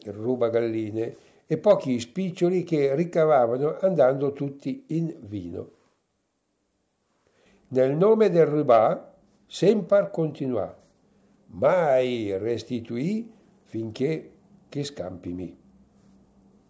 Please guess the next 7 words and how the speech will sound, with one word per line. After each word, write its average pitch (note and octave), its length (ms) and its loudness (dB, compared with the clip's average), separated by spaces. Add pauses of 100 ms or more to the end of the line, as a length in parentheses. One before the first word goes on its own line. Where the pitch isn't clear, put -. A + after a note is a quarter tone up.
(420)
E D3+ 100 -2
una G#3+ 180 4
volta A3+ 440 2
ubriachi, A#2+ 840 -4 (100)
la A#3 100 -4
messa B2 380 -4
continuava: A#2+ 840 -4